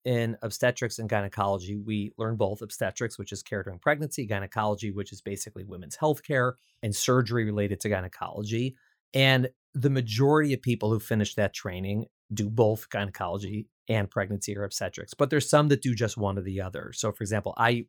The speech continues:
really don't do gynecology. I just do obstetrics. And we have people in our practice who just do gynecology, and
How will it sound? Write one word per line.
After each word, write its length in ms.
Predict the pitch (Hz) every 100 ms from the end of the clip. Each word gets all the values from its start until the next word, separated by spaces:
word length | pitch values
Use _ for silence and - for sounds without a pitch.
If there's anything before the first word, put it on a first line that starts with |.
| 104
really 340 | 113 127 120
don't 200 | 107 98
do 100 | 107
gynecology. 680 | 101 95 90 101 92 113 135
I 60 | 117
just 220 | 104 -
do 100 | 98
obstetrics. 680 | - - 92 165 196 - - _ _ _
And 120 | 117
we 80 | 120
have 60 | 110
people 220 | 131 110
in 60 | 110
our 60 |
practice 420 | 104 104 - 104
who 60 | 110
just 240 | 104 101 -
do 120 | 104
gynecology, 840 | 92 92 - - 175 123 110 101 - _ _ _ _ -
and 400 | 151 147 143